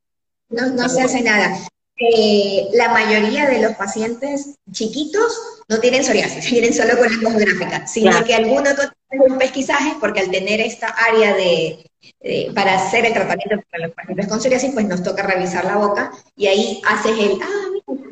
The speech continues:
Speaker 1: como, como en los libros, esta asociación
Speaker 2: Claro.
Speaker 1: que, que hay.
Speaker 2: Claro, tal
Speaker 1: Sí.
Speaker 2: cual, tal cual, tal cual. Bueno, ¿qué te queda? Ah, mucosele tenemos para hablar, mirá,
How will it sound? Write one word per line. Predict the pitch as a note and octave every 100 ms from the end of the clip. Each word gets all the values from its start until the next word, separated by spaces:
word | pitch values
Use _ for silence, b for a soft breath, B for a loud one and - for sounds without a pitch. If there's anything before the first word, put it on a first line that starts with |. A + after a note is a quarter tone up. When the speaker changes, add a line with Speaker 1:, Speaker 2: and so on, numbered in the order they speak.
| -
Speaker 1:
como, | B3 B3
como | - B3+
en | C4
los | C4+ D#4
libros, | D4+ G#3+ G3 G3+ _
esta | - A3+ B3+
asociación | B3 - G#3 G#3 A3
Speaker 2:
Claro. | G#3+ G#3
Speaker 1:
que, | G3 F3+ -
que | - F#3+
hay. | F3+ _ _ _ -
Speaker 2:
Claro, | F3+ F#3+ F3+ E3+
tal | - F3
Speaker 1:
Sí. | E3+
Speaker 2:
cual, | E3+ D#3+
tal | E3 D#3+
cual, | D#3 -
tal | G3 F#3+
cual. | C#3+ C#3+ - B B B
Bueno, | A#3 B3 G3
¿qué | B3
te | C4+ D#4
queda? | D4+ C4 A3
Ah, | B3+ D#4+
mucosele | D#4 C4+ B3 G4+ A#4+ D4
tenemos | G#3 F#3+ F#3+ F#3+
para | F#3+ F#3
hablar, | F#3 F3+ F3
mirá, | F3+ A3+ C#4+ A#3+